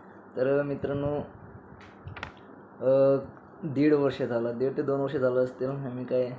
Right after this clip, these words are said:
व्हिडिओज वगैरे टाकले नाहीत. तर असं मला खूप जे माझे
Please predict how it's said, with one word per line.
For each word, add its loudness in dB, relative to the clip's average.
व्हिडिओज -8
वगैरे -6
टाकले -8
नाहीत. -8
तर -4
असं -8
मला -4
खूप -6
जे -4
माझे -2